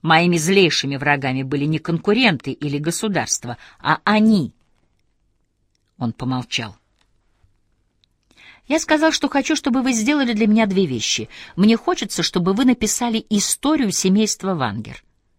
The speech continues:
Для простоты можно назвать это моей биографией. Это будет не какая-нибудь там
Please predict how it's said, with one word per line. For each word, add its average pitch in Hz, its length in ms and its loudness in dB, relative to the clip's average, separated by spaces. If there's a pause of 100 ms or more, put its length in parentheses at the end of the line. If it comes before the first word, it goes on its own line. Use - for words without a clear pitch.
(380)
Для 208 200 2
простоты 269 520 0
можно 311 300 2
назвать 214 480 2
это 180 340 -4
моей 247 340 -6
биографией. 120 680 -8 (920)
Это 311 200 0
будет 320 160 2
не 302 100 0
какая-нибудь 294 560 2
там 151 220 2